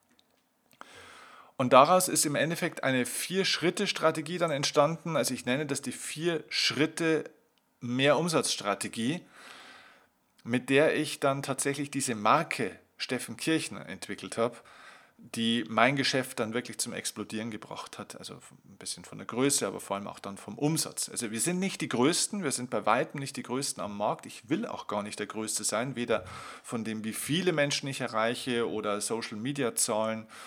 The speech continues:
oder Mitarbeiterstab, wenn ich mir anschaue, einige Kollegen, die haben ja, äh, bis vor Corona sechzig oder vierzig, fünfzig, sechzig, manchmal achtzig Mitarbeiter gehabt. Und ja,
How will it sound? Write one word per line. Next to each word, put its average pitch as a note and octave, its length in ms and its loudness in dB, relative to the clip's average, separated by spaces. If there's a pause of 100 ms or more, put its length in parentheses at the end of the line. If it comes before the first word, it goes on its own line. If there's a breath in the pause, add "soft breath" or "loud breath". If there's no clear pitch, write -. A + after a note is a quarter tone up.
(280 loud breath)
oder G#2 500 2
Mitarbeiterstab, A2+ 1040 4
wenn G#2 100 -6
ich G2+ 120 -14
mir G2+ 80 -6
anschaue, G#2+ 720 -4
einige A2 300 -10
Kollegen, A2+ 560 -4
die G2+ 140 -8
haben G#2+ 160 -8
ja, G2+ 200 -6 (480 loud breath)
äh, G2+ 340 -8 (140)
bis - 160 -8
vor A#2+ 220 2
Corona G#2+ 600 -4
sechzig - 840 -8 (100)
oder F#2 220 -18
vierzig, - 460 -8
fünfzig, - 400 -8
sechzig, A#2 380 -2
manchmal - 320 -6
achtzig - 380 -2
Mitarbeiter G#2+ 540 4
gehabt. G#2 340 2 (720 loud breath)
Und G#3+ 520 -2
ja, - 120 4